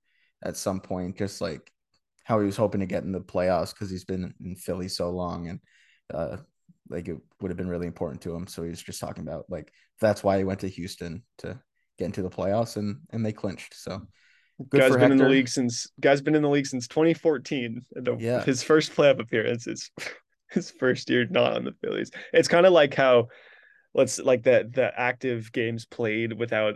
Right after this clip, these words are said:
Speaker 2: a playoff appearance. Number one is Jean Segura. Number two is J T, uh, Realmuto. I think Maikel Franco is, like, third or fourth. And then
Speaker 1: Yeah.
Speaker 2: pitchers, I th-, I'm, I then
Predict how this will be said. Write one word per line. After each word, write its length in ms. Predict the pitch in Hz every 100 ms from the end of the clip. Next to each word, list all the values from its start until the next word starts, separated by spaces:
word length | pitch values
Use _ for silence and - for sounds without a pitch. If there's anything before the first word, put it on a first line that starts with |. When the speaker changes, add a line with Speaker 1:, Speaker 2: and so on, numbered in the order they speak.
| -
Speaker 2:
a 60 | 123
playoff 400 | 120 113 107 110 -
appearance. 640 | 117 - 110 107 - - - -
Number 280 | 123 120 113
one 220 | 110 113
is 200 | 107 -
Jean 240 | - 117
Segura. 380 | 110 117 110 110
Number 260 | 110 107 110
two 280 | - 104 101
is 140 | 107
J 200 | 113 101
T, 260 | - 107 101 101 - -
uh, 300 | 104 98 101 -
Realmuto. 540 | 113 107 107 104 101 101 _ -
I 80 | 127
think 240 | 165 120
Maikel 400 | 120 120 131 117
Franco 420 | - 107 113 127
is, 100 | 120
like, 180 | 113 104
third 200 | 120 117
or 80 | 113
fourth. 420 | - 113 107 117 -
And 100 | 131
then 80 | 127
Speaker 1:
Yeah. 120 | 92 98
Speaker 2:
pitchers, 320 | 123 123 117
I 80 | 117
th-, 140 | -
I'm, 200 | 120 113 -
I 100 | 120
then 220 | 117 110